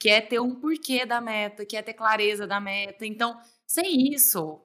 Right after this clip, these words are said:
fica complicado fazer o que tem que ser feito, porque primeiro você tem que escolher bem o que precisa ser feito, né?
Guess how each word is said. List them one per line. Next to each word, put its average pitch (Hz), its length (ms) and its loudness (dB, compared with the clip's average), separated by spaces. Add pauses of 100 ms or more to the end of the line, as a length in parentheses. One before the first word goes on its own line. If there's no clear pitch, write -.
(160)
fica 247 360 2
complicado 262 680 -2
fazer 196 200 -6
o 190 40 -8
que - 80 -20
tem 196 120 -6
que - 80 -2
ser 214 100 -4
feito, 151 380 -8
porque 180 560 -6
primeiro 214 340 0
você 247 140 -2
tem 247 120 -6
que 240 60 -8
escolher 233 300 -4
bem 196 460 -8
o 165 100 -18
que - 100 -20
precisa 156 400 -4
ser 147 180 -4
feito, - 380 -6 (320)
né? 160 240 0